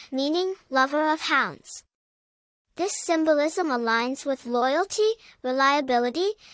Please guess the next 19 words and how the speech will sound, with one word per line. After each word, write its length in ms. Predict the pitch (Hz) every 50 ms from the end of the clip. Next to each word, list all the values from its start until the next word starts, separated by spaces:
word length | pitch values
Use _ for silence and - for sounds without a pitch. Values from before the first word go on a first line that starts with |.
| - -
and 200 | 285 302 302 311
companionship. 880 | - 359 370 359 - 339 294 277 254 226 196 190 - - - 185 - _ _ _ _ _ _ _ _ _ _ _ _ _ _ _ _ _ _ _ _ -
Individuals 880 | 339 381 392 466 453 - 330 302 302 - 294 285 285 302 330 - -
with 160 | 285 269 _ -
this 220 | 311 349 - -
name 360 | 302 285 269 269 269 277 277
are 140 | 262 254 254
thought 360 | - - 302 262 262 262 -
to 80 | - 330
be 160 | 285 302 294
passionate, 720 | - - 277 262 262 294 - 403 415 440 453 453 - - - - - - _ -
dedicated, 680 | 285 269 269 262 269 - 294 269 277 294 311 320 320 - _ - - - - -
and 180 | 240 247 247 254
faithful 480 | - - 285 294 311 - - 381 403
friends, 520 | 403 - - 294 254 240 240 247 285 359 - - - _ - - - - -
known 320 | - 277 269 277 285 311 349
for 220 | - - 302 277
their 180 | 269 247 240 240
loyalty 680 | 233 226 233 240 254 269 311 349 - - 370 370 392